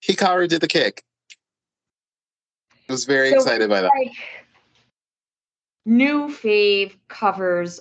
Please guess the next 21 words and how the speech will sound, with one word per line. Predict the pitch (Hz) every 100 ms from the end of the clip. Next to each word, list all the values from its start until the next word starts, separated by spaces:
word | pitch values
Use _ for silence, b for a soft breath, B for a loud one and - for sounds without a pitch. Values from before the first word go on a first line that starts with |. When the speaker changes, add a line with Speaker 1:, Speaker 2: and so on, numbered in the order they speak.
| -
Speaker 2:
old | 160 175 175
faves' | - 160 151 147 147 - - - - _ _ _
iconic | 175 185 - 156 147 147
moves, | 143 123 113 - - - - _ _ _ _
basically. | 160 - - 110 85 82 _ _ _ _ _ _ _ _ _ _ _ _ _ _
Speaker 1:
Yes. | 98 87 76 76 - - _ _ _ _ _ _ _ _ _ _ _ _ _ _ _ _ _ _ _ _ _ _ _ _ _ _
And, | - 143
like, | 277 131 120 -
the | 113 135
kick | - 147 147 -
was | 127 120 -
so | 123 120
high, | - 107 101 104 117 139 - _ _ -
it | 123
was | 120 110
literally, | 117 117 117 120
like, | 113 104 98 98 - - _ _ -
a, | 117 107 101 98 101
um, | 98 101 95 90 87 - _ _ _ -
a, | 104 98 95 90
um, | 98 95 90 87